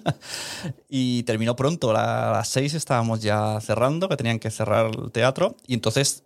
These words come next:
tuvimos más tiempo que por la noche y con menos cansancio, porque era por la tarde,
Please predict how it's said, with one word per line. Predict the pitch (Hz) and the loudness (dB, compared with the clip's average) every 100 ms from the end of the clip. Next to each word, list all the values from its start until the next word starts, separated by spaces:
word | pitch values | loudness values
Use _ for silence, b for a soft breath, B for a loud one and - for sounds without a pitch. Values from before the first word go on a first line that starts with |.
| - | -8
tuvimos | 117 120 131 | -2 2 4
más | 139 139 135 - | 4 4 2 -2
tiempo | 117 120 117 98 95 | 0 2 2 0 0
que | 104 | -2
por | 110 104 | 0 0
la | 98 | 2
noche | 117 - 156 | 2 0 -4
y | 117 | -4
con | 104 101 | -2 0
menos | 104 107 | 2 0
cansancio, | - 113 113 113 127 | 0 0 0 0 0
porque | - 107 | 0 -2
era | |
por | 107 | 0
la | 110 | 2
tarde, | 107 131 | 2 -2